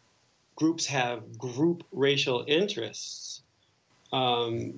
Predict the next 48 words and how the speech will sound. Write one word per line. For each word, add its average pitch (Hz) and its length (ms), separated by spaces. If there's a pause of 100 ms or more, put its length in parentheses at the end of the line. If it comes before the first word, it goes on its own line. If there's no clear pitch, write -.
(100)
the 135 80
more 147 180
that 139 140
other 180 200
groups 131 360
have 127 240
to 117 640
start, 123 440
um, 110 440 (400)
contemplating 131 720
and 120 80
taking 123 280
seriously 123 680
and 113 100
advocating 113 540
for 117 140
their 113 160
own 110 120
interests. - 520 (300)
So 135 180
I 143 100
think 151 240
that 131 280
the, 127 480
the, 135 220
the 135 80
thing 156 200
that 135 80
we 123 100
have 151 180
to 113 80
keep 131 200
our, 117 280 (200)
our 113 180
eye 160 220
on 117 220
is 117 160
that 123 180 (480)
if 175 180
we 160 140
actually 143 280
want 135 220
to 135 60
get 131 200
to 127 160
a 120 60
world 123 460
where, 113 440